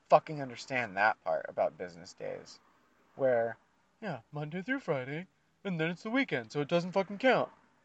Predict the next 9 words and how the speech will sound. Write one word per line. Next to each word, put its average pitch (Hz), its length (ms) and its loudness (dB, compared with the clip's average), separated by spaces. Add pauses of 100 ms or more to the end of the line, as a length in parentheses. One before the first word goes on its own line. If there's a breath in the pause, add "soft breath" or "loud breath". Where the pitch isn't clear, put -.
(160)
That's 147 220 8
stupid. - 640 -4 (160)
That's 135 300 2
childish, 180 760 8
and 139 160 -8
it's, - 360 -10 (100)
um, 120 500 2 (720)
<laughs> 156 80 -6 (1080 loud breath)
it's, - 420 2